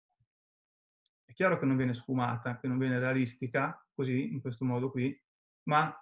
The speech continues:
le forme si riescono a leggere. Come quando prima vedevamo i visi, che erano pallidi, diciamo, con, eh, il disegno magari degli occhi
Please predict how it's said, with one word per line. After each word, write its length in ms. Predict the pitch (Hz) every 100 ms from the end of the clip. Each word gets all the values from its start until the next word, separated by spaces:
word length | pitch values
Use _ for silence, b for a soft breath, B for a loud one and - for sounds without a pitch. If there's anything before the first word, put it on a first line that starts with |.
| _ -
le 140 | 156
forme 500 | - 151 143 151 160
si 140 | - 135
riescono 320 | 135 - 127
a 20 |
leggere. 560 | 143 123 117 120 120 - _
Come 240 | _ 151 151
quando 220 | 151 143
prima 220 | 156 160
vedevamo 840 | 143 135 131 131 127 120 120 120 _ _ _ _ _
i 100 | 139
visi, 580 | 143 143 120 117 117 117
che 100 | -
erano 800 | 135 131 127 120 120 120 120 - _ _ _ _ _ _ _ _ _
pallidi, 560 | - 143 135 135 127 123 -
diciamo, 720 | - 127 123 123 120 117 117 _ _ _ _ _ _ _ _ _ _ _
con, 320 | - 147 143
eh, 300 | 135 131 127
il 80 | 127
disegno 260 | 127 143 143
magari 260 | 135 135
degli 220 | 135 127 135
occhi 500 | 131 - - 131